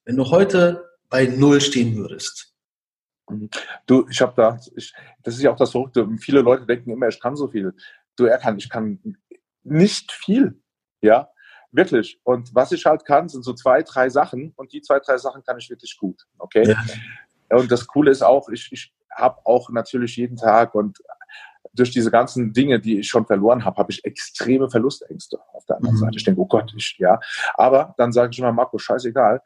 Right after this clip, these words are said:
Speaker 2: ich kann morgen Eis verkaufen gehen, ich kann Schuhe verkaufen gehen, ich kann Anzüge verkaufen gehen, ich kann alles verkaufen und vertreiben.“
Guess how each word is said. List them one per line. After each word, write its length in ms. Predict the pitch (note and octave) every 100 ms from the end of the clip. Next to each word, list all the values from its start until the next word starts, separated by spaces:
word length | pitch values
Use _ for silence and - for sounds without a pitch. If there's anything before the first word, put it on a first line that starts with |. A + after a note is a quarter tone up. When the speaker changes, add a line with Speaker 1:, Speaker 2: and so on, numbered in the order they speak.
| _ _
Speaker 2:
ich 160 | - -
kann 220 | B2 B2
morgen 340 | A2+ B2 B2
Eis 220 | - C3
verkaufen 460 | - B2 G2+ F#2 G2+
gehen, 240 | F#2+ D3+ -
ich 120 | -
kann 140 | - G#2+
Schuhe 220 | - C#3+
verkaufen 420 | C#3+ - C#3 D3
gehen, 260 | D3 D3 D3+
ich 120 | -
kann 140 | G#2 F#2+
Anzüge 340 | A#2 C#3 C3+
verkaufen 420 | C3+ C3 A#2+ B2 C3+
gehen, 160 | B2+
ich 140 | - -
kann 180 | A2+ A2
alles 420 | - B2 B2 - -
verkaufen 520 | G2+ - G2 - A2+
und 160 | G2
vertreiben.“ 480 | - F#2+ D#2 G#2+ F2